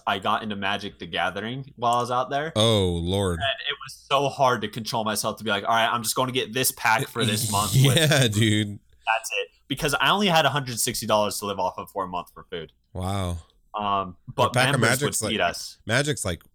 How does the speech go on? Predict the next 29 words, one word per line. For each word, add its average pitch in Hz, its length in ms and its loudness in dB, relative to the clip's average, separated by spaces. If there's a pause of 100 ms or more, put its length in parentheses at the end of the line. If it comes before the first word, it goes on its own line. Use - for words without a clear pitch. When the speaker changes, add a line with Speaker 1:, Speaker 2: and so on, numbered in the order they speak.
(600)
Speaker 2:
six - 640 -4
bucks 139 240 -4
a 143 80 -8
pack 147 300 -4
or 151 40 -14
something 151 240 -6
like 156 140 -8
that? 180 260 -8 (240)
Speaker 1:
Uh, - 360 -14 (180)
I 120 80 -8
th-, - 420 -10
uh, 65 160 -16 (320)
dude, 113 200 -4
I 110 100 0
think 139 180 -6
you're 117 120 2
on 104 160 -2
the 82 80 -6 (100)
lower 98 240 0
end. 85 140 -6
I 104 80 -2
think 107 160 -8
it's - 100 -6
twenty. 98 360 -8 (340)
twenty 110 240 -4
or 90 60 -6
fifteen. 110 540 -4
Speaker 2:
<laughs> 147 360 4
Really? 226 580 4